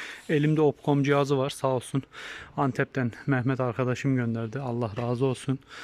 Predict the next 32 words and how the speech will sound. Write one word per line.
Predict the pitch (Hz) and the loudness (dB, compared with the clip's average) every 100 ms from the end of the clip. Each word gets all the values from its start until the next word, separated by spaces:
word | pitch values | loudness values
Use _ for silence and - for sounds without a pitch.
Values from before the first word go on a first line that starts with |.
| - - | -14 -2
Onun | 139 | 0
sayesinde | 135 135 120 123 127 | 2 2 2 2 2
de | 123 | 0
bu | 123 | 0
videoyu | 127 135 131 | 0 0 -2
çekebiliyoruz. | - 127 127 120 127 120 143 - 151 | -2 -4 -2 -2 -2 -2 -4 -6 -2
Ee, | 131 127 131 139 | 0 2 0 0
az | 160 147 | 0 2
önce | 151 143 | 2 -2
spontaneye | - - 143 139 147 143 | -4 -2 0 2 4 4
gelişen | 135 135 143 135 | 2 0 0 0
bir | 135 | 0
video | 139 143 | 0 0
çektim. | 139 131 - 127 127 - | 0 -4 -4 -4 -4 -6
Ee, | 135 117 | -4 -2
birden | 127 123 123 | -2 0 -2
aklıma | 120 135 127 | -2 -2 -2
geldi | 127 135 | 0 0
ama | 160 120 | 0 0
girişini | 135 143 131 147 | 0 0 0 -2
çekmemiştim. | 135 127 - 120 120 - 151 | -2 -4 -2 -4 -4 -4 -2
Bir | 135 | 0
giriş | 135 139 - | 0 0 -2
çekeyim | 139 - 127 | -6 -2 0
dedim. | 123 135 - - - - - | 2 0 -4 -10 -14 -14 -4
Arkadaşlar, | 156 147 147 - 120 - | -2 2 2 2 -4 2
Opcom | 147 - 143 135 | 0 2 2 4
cihazıyla | 135 131 123 127 123 | 4 2 2 0 4
bağlandık | 143 131 117 123 147 - - - - | 4 4 0 -2 -6 -12 -12 -10 -4
aracımıza | 156 131 120 123 123 135 147 | 2 2 2 0 2 4 4
ve | 165 - | 2 -2
hararetin | - 143 143 131 - 151 | 2 4 4 4 2 0